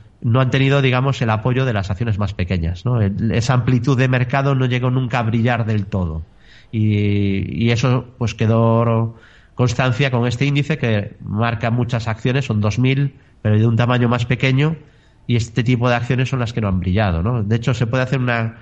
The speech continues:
clasificación clarísima por tamaño, lo enseñaba este domingo en, en el último directo que hicimos,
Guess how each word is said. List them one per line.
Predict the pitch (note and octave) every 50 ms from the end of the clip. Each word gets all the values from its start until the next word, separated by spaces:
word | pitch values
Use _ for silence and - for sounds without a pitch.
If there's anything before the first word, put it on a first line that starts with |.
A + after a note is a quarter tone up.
| - - _ _ -
clasificación | A#2+ A2+ A2+ - A#2 A2+ A#2+ A2 A#2 A2+ C3+ B2+ A#2
clarísima | A2 A#2+ A#2 A#2 A#2 B2+ C3+ B2+ - B2+ A#2 A2+ A2
por | A2 A#2+ A2+ G#2+
tamaño, | - A2+ A#2 C3 C3 C3+ C#3+ D#3 D#3
lo | C#3+ A2+ A2 A2
enseñaba | G#2+ F#2 - A2+ A2 A#2+ A#2+ A#2+
este | A2+ A#2 -
domingo | A#2 A#2 A2+ A#2 A#2 A2 A#2 A2+
en, | A2+ A2 A2 G#2+ G#2 - - - - - - - - -
en | A2 A2
el | A2+ A#2
último | A#2 A2+ B2 A#2 A#2+
directo | A#2 A#2 A2+ A2+ A#2 - A#2
que | G#2+ A#2
hicimos, | A2+ - C3+ C3 C#3+ D#3 D3+ - -